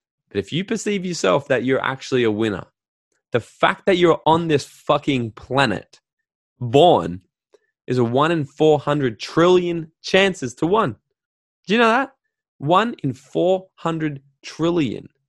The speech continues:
chances of you even being alive. And there's people walking around being ungrateful, sad, and fucking pissed off when if they just actually looked at that and be like, "Holy crap, I'm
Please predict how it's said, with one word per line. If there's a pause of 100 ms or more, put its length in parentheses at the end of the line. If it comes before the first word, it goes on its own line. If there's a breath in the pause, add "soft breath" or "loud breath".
(240)
chances
of
you
even
being
alive. (520)
And
there's
people
walking
around
being
ungrateful,
sad,
and
fucking
pissed
off (420)
when (180)
if
they
just
actually
looked
at
that
and
be
like,
"Holy
crap, (260)
I'm